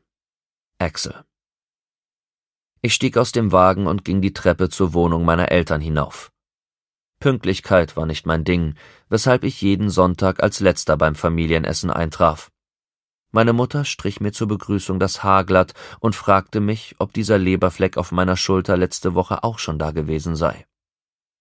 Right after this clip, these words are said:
Mein Vater verdrehte die Augen, als er das hörte, und umarmte mich.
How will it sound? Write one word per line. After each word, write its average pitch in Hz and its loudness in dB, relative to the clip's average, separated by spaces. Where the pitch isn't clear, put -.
Mein 117 2
Vater 117 0
verdrehte 92 -2
die 82 -2
Augen, 85 0
als - -8
er 69 -4
das 82 -2
hörte, 87 4
und 101 -2
umarmte 82 -2
mich. - -10